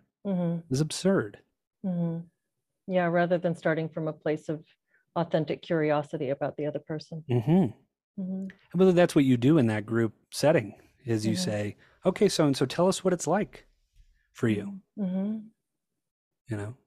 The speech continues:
Speaker 2: and then you get into that and they share with the group and they open up and all the curative factors of groups,
Speaker 1: Mm-hmm.
Speaker 2: they come out. But you don't start with, Oh no, we got you figured out.
Speaker 1: Yeah.
Speaker 2: We know all the stereotypes.
Speaker 1: Yeah.
Speaker 2: We know all the things of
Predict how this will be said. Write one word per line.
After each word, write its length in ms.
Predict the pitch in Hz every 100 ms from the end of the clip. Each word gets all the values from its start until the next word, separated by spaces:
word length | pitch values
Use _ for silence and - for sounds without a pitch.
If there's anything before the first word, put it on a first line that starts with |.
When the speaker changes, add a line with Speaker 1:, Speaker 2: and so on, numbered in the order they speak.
| -
Speaker 2:
and 140 | 123 131
then 120 | 127
you 100 | 120
get 220 | 120 135
into 220 | 143 165
that 160 | 110 107
and 100 | 107
they 60 | 104
share 260 | - 107
with 100 | 120
the 80 | 131
group 240 | 120 160 123
and 80 |
they 120 | 98 98
open 280 | 113 123 151
up 200 | 147 104
and 240 | 101 98 - _ _ _
all 120 | 113
the 80 | 113
curative 380 | - 131 139 139
factors 420 | 143 135 147 139
of 100 | 135
groups, 480 | 120 160 123 - - _ 202
Speaker 1:
Mm-hmm. 320 | 180 175 -
Speaker 2:
they 160 | 104 120
come 200 | 135 143
out. 240 | 170 104 _ _ _ _ _ _ -
But 320 | 110 110 104 - _ _ -
you 100 | 139
don't 200 | 196 123
start 440 | - - 147 120
with, 320 | 110 104 - -
Oh 80 | 151
no, 120 | 139
we 100 | 131
got 200 | 151 147
you 60 |
figured 240 | - 156 143
out. 220 | 110 110 _ _ _ _ -
Speaker 1:
Yeah. 280 | 196 190 170 - _
Speaker 2:
We 80 | 143
know 120 | 156 139
all 120 | 147
the 80 | 147
stereotypes. 800 | 165 135 117 123 107 - - - _ _ _
Speaker 1:
Yeah. 360 | 185 185 175 170 -
Speaker 2:
We 100 | 127
know 140 | 139 127
all 140 | 139
the 100 | 147
things 360 | 139 143 139 131
of 340 | 123 117 -